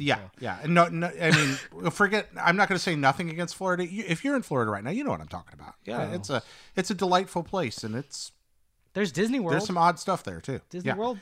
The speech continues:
Speaker 2: Is
Speaker 1: Oh,
Speaker 2: Disney
Speaker 1: Disney
Speaker 2: World
Speaker 1: World
Speaker 2: odd or delightful?
Speaker 1: Uh, Disney World is odd and delightful.
Speaker 2: Yeah,
Speaker 1: There's a lot
Speaker 2: it's both.
Speaker 1: about Florida. I, I mean, there, there's a
Speaker 2: <laughs> All right,
Speaker 1: billion
Speaker 2: let's
Speaker 1: things
Speaker 2: get
Speaker 1: about
Speaker 2: back
Speaker 1: Florida,
Speaker 2: <laughs>
Speaker 1: but hey, we're back on track. See, this is why I, I host a ridiculous show.
Speaker 2: No, it's
Speaker 1: No.
Speaker 2: good.
Speaker 1: But we do have these.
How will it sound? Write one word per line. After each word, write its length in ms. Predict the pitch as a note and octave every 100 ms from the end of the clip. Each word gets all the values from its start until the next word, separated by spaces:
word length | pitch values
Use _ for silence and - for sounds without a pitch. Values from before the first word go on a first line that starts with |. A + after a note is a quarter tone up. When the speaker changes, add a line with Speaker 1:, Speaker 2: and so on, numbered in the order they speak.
| -
Speaker 2:
Is 120 | D#3
Speaker 1:
Oh, 60 | A#3
Speaker 2:
Disney 160 | G#3 A3
Speaker 1:
Disney 60 |
Speaker 2:
World 180 | A3 F3
Speaker 1:
World 80 | -
Speaker 2:
odd 180 | E3 C#4+
or 80 |
delightful? 540 | F#3+ D3 E3 - F#2+ E2+ -
Speaker 1:
Uh, 140 | E3+
Disney 320 | D3 A#3+ -
World 160 | D4 G#3
is 100 | E3+ -
odd 260 | D3+ D#3
and 260 | E3+ B2+ C3+
delightful. 300 | C3+ A#2+ G#3
Speaker 2:
Yeah, 100 | A#3+
Speaker 1:
There's 120 | -
a 20 |
lot 100 | A3
Speaker 2:
it's 60 | -
both. 140 | B3
Speaker 1:
about 300 | F3+ D3 C3+
Florida. 320 | F3 C#3+ B2+ A#2 G#2
I, 320 | D#3+ D#3 D3 D#3+
I 60 |
mean, 220 | D3 C3+
there, 180 | C3 F3
there's 260 | C#3 D#3+ D3+
a 60 |
Speaker 2:
<laughs> 280 | C3+ - C#3
All 80 | G3+
right, 60 | E3
Speaker 1:
billion 200 | D#4 G#3
Speaker 2:
let's 120 | D#3+
Speaker 1:
things 220 | D3 B2
Speaker 2:
get 140 | C3 A2+
Speaker 1:
about 100 | A#2
Speaker 2:
back 80 |
Speaker 1:
Florida, 300 | - A2+ G#2
Speaker 2:
<laughs> 20 | B2
Speaker 1:
but 160 | B3 - - - -
hey, 80 | D4+ D#4+
we're 80 |
back 260 | C#4 D#4 C4+
on 160 | A#3+ F3
track. 220 | F#3 -
See, 160 | B3
this 240 | A3 C#4 C4+
is 100 | A3+
why 140 | G#3+
I, 240 | F#3 D#3+ D#3+ E3+ -
I 100 | C3
host 280 | D3 C#3
a 40 | A#2
ridiculous 420 | G#2 F#2 E2 E3
show. 80 | G#3 E4+
Speaker 2:
No, 60 |
it's 160 | F4+ -
Speaker 1:
No. 100 | F4
Speaker 2:
good. 200 | C4+ D3+ - - G3
Speaker 1:
But 100 | G3
we 80 |
do 120 | F3+ F#3
have 80 |
these. 100 | D#3